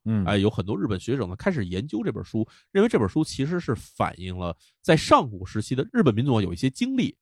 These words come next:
Speaker 2: 比如说刚才我们说到这个什么天照大神派人来把这个日本这个大国主神轰走，然后把这地方占了。其实反映什么呢？反映当时其实是从这个大陆地区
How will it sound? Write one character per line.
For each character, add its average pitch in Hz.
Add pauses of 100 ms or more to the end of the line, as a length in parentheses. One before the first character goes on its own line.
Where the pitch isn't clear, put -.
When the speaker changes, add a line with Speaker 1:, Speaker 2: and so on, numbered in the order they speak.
(120)
Speaker 2:
比 -
如 85
说 185
刚 147
才 139
我 113
们 -
说 95
到 92
这 87
个 82 (320)
什 98
么 104
天 147
照 117
大 98
神 98 (680)
派 104
人 110
来 107
把 85
这 92
个 95
日 120
本 87
这 95
个 92 (160)
大 117
国 123
主 113
神 113
轰 160
走， 95
然 101
后 120
把 92
这 104
地 120
方 107
占 135
了。 95 (300)
其 -
实 180
反 113
映 101
什 104
么 120
呢？ 131
反 95
映 90
当 139
时 123
其 -
实 127
是 110
从 101
这 113
个 107
大 151
陆 139
地 101
区 120